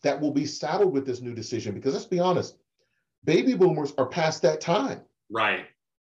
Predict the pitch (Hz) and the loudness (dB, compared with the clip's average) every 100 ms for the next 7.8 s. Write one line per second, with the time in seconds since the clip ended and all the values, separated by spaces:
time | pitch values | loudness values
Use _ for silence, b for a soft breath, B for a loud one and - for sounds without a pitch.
0 | _ _ - 95 110 131 196 269 - - | _ _ -20 -14 0 4 4 4 -2 -8
1 | - - 107 - 113 151 220 202 220 208 | -12 -4 -2 -2 0 4 4 4 2 0
2 | - b b b 143 147 - 160 208 202 | -4 b b b 0 0 -2 -4 2 2
3 | - 208 208 - 170 165 113 165 190 214 | 4 4 2 -6 -4 -4 0 2 2 0
4 | - - - _ - 175 190 190 175 175 | -4 -16 -20 _ -2 0 0 0 0 0
5 | 143 151 220 214 - 127 B B 139 147 | -2 -4 -2 -2 0 -2 B B 0 2
6 | 202 262 190 185 156 135 143 180 190 151 | 2 2 2 2 0 -2 0 0 0 -2
7 | 139 123 135 127 110 185 208 104 | -4 -4 -4 -4 -4 -8 -8 -12